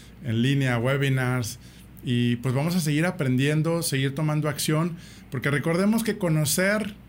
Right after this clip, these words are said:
pues no nos sirve de nada, no nos lleva al aprendizaje si no lo ponemos en práctica con un coach que nos lleve de la mano, ¿no? Este, y pues ahora sí que no me queda más que despedirnos y, y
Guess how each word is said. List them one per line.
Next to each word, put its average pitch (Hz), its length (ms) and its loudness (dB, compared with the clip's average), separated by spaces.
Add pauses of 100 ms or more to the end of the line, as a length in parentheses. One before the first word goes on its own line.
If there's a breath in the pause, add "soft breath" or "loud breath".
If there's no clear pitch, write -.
(480)
pues 139 120 0
no 156 160 2
nos 175 140 0
sirve 170 240 0
de 160 120 2
nada, 147 340 -2
no 135 120 -4
nos 156 180 0
lleva 151 200 2
al 151 80 2
aprendizaje 139 720 0
si 151 100 -2
no 135 120 0
lo 147 120 -2
ponemos 151 420 0
en 117 120 2
práctica 156 580 -2 (380 loud breath)
con 123 160 0
un 127 140 2
coach 190 360 0
que 147 120 -4
nos 120 180 -2
lleve 147 220 0
de 151 80 2
la 113 140 -2
mano, 104 280 -4 (260)
¿no? 143 220 -4
Este, 117 600 -4 (440 loud breath)
y 139 140 2
pues 139 180 0
ahora 190 160 4
sí 208 160 2
que 202 100 2
no 190 100 4
me 190 120 2
queda 190 200 2
más 180 180 2
que 165 100 -2
despedirnos 170 800 2
y, 180 400 2 (260)
y 165 160 -6